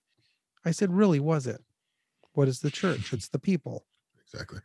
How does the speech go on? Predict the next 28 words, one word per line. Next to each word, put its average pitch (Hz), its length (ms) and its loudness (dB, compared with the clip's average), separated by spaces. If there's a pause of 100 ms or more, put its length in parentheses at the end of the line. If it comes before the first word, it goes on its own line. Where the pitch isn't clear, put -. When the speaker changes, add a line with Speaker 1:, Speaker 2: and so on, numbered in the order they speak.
Speaker 1:
Are 143 60 8
you 151 120 8
telling 156 320 4
me 156 120 4
because 143 300 0
she's 139 240 -2
on 131 220 0
this 147 160 0
side 143 240 -2
of 139 80 -4
the 143 80 -2
door 143 260 0
now 143 460 -4 (920)
that 135 280 2 (140)
that's 135 260 -2
okay? 139 480 0 (640)
I 156 40 -2
Speaker 2:
Right. 147 80 4
Speaker 1:
mean, 143 100 6
where, 180 220 4
where, 208 280 2
where 190 240 0
do 208 80 0
we 196 100 2
get 175 180 -2
these 156 160 -4
boundaries 131 580 -2
from? 107 400 -8